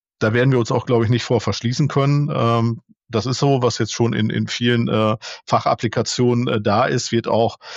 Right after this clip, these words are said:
auf den Security-Markt et cetera weiter ausbauen. Äh,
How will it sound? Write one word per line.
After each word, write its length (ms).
auf 140
den 120
Security-Markt 800
et 140
cetera 400
weiter 280
ausbauen. 640
Äh, 400